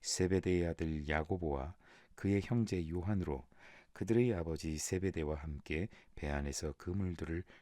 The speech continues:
깁고 있더라. 주께서 그들을 부르시자 그들이 즉시 배와 자기들의 아버지를 남겨두고 주를 따라가더라.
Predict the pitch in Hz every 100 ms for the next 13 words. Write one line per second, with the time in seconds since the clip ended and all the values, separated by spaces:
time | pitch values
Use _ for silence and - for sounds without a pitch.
0 | - - 80 - - 71 73 76 - -
1 | - _ _ _ - - - - - -
2 | - 107 123 - 135 - 95 90 82 -
3 | 90 82 - - 71 71 120 - 85 80
4 | 85 85 - 113 - - - 156 82 -
5 | - 73 73 71 85 - - - 80 82
6 | 80 80 82 85 82 85 80 82 101 110
7 | - 80 82 104 - - - 71 73 76
8 | - - - 71 67 73 - 71 -